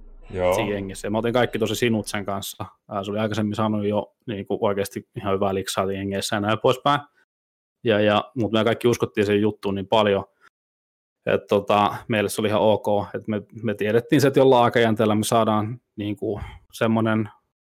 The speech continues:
Speaker 2: ö, organisaatio sen taakse, että jotka pystyy sitten niinku maksaa meille kaikille. Et me vaan tarvitaan se, että me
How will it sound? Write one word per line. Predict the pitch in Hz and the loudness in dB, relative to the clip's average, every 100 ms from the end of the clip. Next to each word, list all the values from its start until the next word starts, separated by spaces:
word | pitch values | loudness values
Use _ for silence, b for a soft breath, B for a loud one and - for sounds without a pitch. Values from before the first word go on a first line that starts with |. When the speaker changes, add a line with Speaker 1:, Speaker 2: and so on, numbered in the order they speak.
| _ - | _ -10
Speaker 2:
ö, | 113 | -6
organisaatio | 107 110 110 110 107 101 107 | -2 0 2 4 2 2 0
sen | 110 104 | -2 -2
taakse, | 104 107 - 107 | 0 -2 -2 -4
että | 101 - | -4 -4
jotka | 104 - 151 | -4 -4 -4
pystyy | 156 135 | -2 -2
sitten | - 127 | 0 0
niinku | 120 113 | 2 2
maksaa | 107 - 110 | 2 2 -2
meille | 104 98 | -2 -2
kaikille. | - 104 101 104 | -2 -2 -2 -6
Et | 104 | -2
me | |
vaan | 107 135 | 0 2
tarvitaan | 120 113 113 107 | 2 2 0 0
se, | 110 | 0
että | |
me | 107 | 0